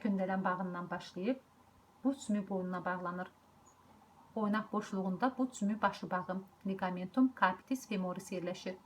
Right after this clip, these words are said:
Bu bağ iki, iki tam onda beş santimetr uzunluğunda olub, sirkə kasası çuxuru və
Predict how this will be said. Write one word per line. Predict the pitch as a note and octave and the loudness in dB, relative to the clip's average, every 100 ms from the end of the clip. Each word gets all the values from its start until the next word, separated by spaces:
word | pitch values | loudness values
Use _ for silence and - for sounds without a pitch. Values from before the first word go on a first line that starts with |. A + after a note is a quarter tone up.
| - - - - - - | -20 -20 -20 -20 -12 -4
Bu | D4 | 0
bağ | A3 B3+ - | 2 0 -2
iki, | G3+ - | -6 -2
iki | A3+ - | -2 -2
tam | G#3+ F#3+ | -2 0
onda | F#3 F3+ | 0 -2
beş | A#3+ | -2
santimetr | - F#3+ F#3+ F#3+ F3 | 2 0 0 -2 -2
uzunluğunda | G3+ G#3 F#3 F3 F3 E3+ | -4 -2 0 -2 -2 -2
olub, | F3+ G#3 C4+ - _ _ _ _ _ | -2 0 -2 -2 _ _ _ _ _
sirkə | - - A3+ - A3+ | -10 -2 0 0 -4
kasası | G3+ F#3+ F#3+ G3 | 0 0 -2 -6
çuxuru | - - G3 F3+ C4 - _ _ _ _ _ _ _ - | -8 -6 -2 -2 -2 -6 _ _ _ _ _ _ _ -2
və | G3 | 0